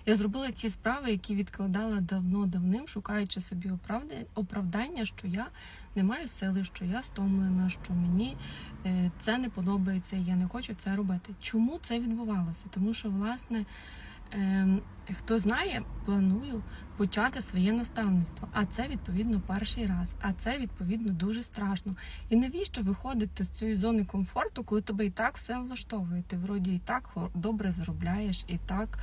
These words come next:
в тебе все добре, і діти спокійні, і ти дома, і на роботу не ходиш. І навіщо це тобі?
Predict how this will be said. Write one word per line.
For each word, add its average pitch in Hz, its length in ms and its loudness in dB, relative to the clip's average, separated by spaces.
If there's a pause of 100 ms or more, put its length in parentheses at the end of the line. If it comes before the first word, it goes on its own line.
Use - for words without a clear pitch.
(340)
в - 40 -10
тебе 190 240 4
все 180 240 2
добре, 196 420 4
і 180 60 6
діти 196 320 2
спокійні, 226 640 2
і 180 40 4
ти 190 140 2
дома, 220 360 4
і 202 40 8
на 180 140 8
роботу 202 360 4
не 220 120 6
ходиш. 247 480 0
І - 20 2
навіщо 240 640 2
це 277 220 -4 (120)
тобі? 233 560 2